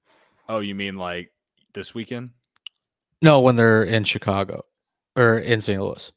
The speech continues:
Speaker 2: Sorry.
Speaker 1: Oh, no, I'm not going all the way down there for
Speaker 2: Well, 'cause
Speaker 1: that.
Speaker 2: I'm gonna be, I'm going down Charleston.
Speaker 1: <laughs> Oh, okay. Gotcha. Anyway, um, as far as Cubs, we haven't really talked about the Cubs.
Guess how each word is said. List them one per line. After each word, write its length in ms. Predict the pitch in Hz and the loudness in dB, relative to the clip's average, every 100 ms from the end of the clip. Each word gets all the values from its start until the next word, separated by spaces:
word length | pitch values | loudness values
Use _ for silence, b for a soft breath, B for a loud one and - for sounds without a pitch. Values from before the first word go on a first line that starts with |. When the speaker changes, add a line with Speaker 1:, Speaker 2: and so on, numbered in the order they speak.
| - | -8
Speaker 2:
Sorry. 180 | 95 85 | -8 -8
Speaker 1:
Oh, 300 | 95 87 78 _ | -12 -14 -16 _
no, 140 | 107 | -14
I'm 240 | 98 95 92 | -10 -8 -10
not 160 | 92 | -12
going 220 | 85 82 80 | -14 -18 -16
all 100 | 73 | -16
the 80 | |
way 120 | 78 73 | -16 -18
down 240 | 67 65 | -18 -20
there 140 | 69 | -20
for 120 | 139 - | -18 -14
Speaker 2:
Well, 120 | 101 | -10
'cause 80 | - | -6
Speaker 1:
that. 40 | |
Speaker 2:
I'm 120 | 113 | -6
gonna 180 | 113 113 | 2 4
be, 40 | 143 | 4
I'm 100 | 107 | 2
going 240 | 120 117 | 4 4
down 200 | 110 101 | 4 2
Charleston. 460 | - 107 110 - - | 0 -2 -2 -8 -16
Speaker 1:
<laughs> 40 | _ _ B B B B | _ _ B B B B
Oh, 220 | 87 87 85 | -12 -10 -10
okay. 200 | - - - _ b b b | -14 -18 -20 _ b b b
Gotcha. 300 | - 65 - - _ _ b b b b b b b b b - | -18 -18 -20 -20 _ _ b b b b b b b b b -2
Anyway, 460 | 120 95 87 90 117 - | -2 -2 -6 -10 -10 -2
um, 500 | 147 139 139 135 123 B B B B B B B _ _ _ _ _ - | 0 2 0 -4 -10 B B B B B B B _ _ _ _ _ -18
as 80 | - | -4
far 200 | 139 135 | 0 0
as 100 | - | -2
Cubs, 540 | - 104 82 - - | -8 -10 -10 -12 -12
we 80 | 117 | -10
haven't 140 | 131 | -8
really 160 | 123 113 | -8 -8
talked 280 | - 110 - | -8 -10 -10
about 120 | 87 | -16
the 180 | - - | -16 -14
Cubs. 340 | 85 73 - | -14 -14 -20